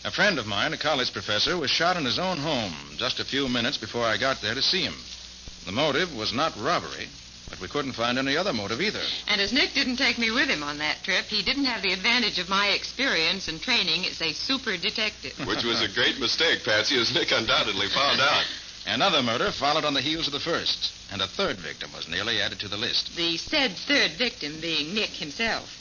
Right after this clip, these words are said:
Speaker 1: Yes, I came near the end that time than at any other in my life.
Speaker 3: What do you call it, Nick?
Speaker 1: I've called it Monkey Sees Murder.
Speaker 2: Or the mystery of the Peruvian red mark.
Speaker 1: Well, listen next week for further details.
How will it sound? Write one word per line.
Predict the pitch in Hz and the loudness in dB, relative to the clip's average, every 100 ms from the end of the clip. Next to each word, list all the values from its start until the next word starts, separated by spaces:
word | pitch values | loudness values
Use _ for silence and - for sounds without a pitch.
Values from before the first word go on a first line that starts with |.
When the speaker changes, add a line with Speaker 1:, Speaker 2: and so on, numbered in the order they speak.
| - | -4
Speaker 1:
Yes, | 104 127 120 | 0 2 4
I | 117 | 2
came | 131 127 117 | 2 2 2
near | 139 120 | 2 2
the | 117 | 2
end | 143 127 | 2 2
that | 143 160 | 2 0
time | 101 78 110 131 | 0 0 0 -2
than | 104 | -2
at | 104 | -2
any | 127 123 | 0 0
other | 123 117 131 | 2 2 0
in | |
my | 120 113 | 0 2
life. | 143 143 76 - | 2 0 -2 -4
Speaker 3:
What | - | 0
do | 208 | 2
you | 185 | 2
call | 208 160 | 0 0
it, | 85 | 0
Nick? | 80 87 - - - | -2 -4 -4 -14 -2
Speaker 1:
I've | 98 98 | -2 0
called | 147 180 151 | 2 2 2
it | 139 - | -2 -6
Monkey | 127 165 170 160 165 156 | -2 -2 0 -2 -2 0
Sees | - 131 127 131 107 | 0 2 2 2 0
Murder. | 104 87 - - 175 | 0 -4 -6 -8 -6
Speaker 2:
Or | 180 | -2
the | 185 | 0
mystery | 233 285 - 262 247 | 0 0 0 2 2
of | 180 | 2
the | 175 | -2
Peruvian | 233 233 277 254 262 240 220 | -2 0 0 2 2 2 2
red | 214 214 | 2 2
mark. | 202 160 120 - - - | 0 -2 -4 -6 -16 -10
Speaker 1:
Well, | 98 | -2
listen | 127 120 | 0 2
next | 117 120 98 | 2 0 0
week | 107 - | -2 -4
for | - | -6
further | 104 104 | -4 -2
details. | 92 98 82 62 - | -4 0 -2 -2 -8